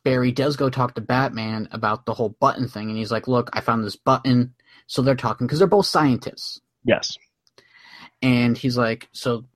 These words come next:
Speaker 1: this is what I found. Um, can't match the blood, but it, the blood has high radiation levels on it."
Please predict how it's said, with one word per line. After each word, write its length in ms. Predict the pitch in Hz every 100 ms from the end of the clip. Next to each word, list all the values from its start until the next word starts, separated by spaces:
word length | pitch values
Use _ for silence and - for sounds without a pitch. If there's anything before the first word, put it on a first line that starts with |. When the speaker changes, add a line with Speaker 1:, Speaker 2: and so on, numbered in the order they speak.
| _
Speaker 1:
this 100 | 117
is 80 | -
what 80 | 131
I 20 |
found. 560 | 123 - 110 110 113 113 -
Um, 440 | 107 104 104 107 _ _ _ _ _ _ _ _ _ - _ _ -
can't 220 | 131 127
match 220 | 127 127
the 80 | 139
blood, 600 | 123 117 113 113 113 -
but 220 | 117 107 -
it, 220 | 123 -
the 80 | 117
blood 400 | 120 123 127 123
has 360 | - 117 113
high 360 | - - 127 120
radiation 720 | 120 110 110 120 190 214 143
levels 300 | 120 113 110
on 200 | 110 110
it." 120 | -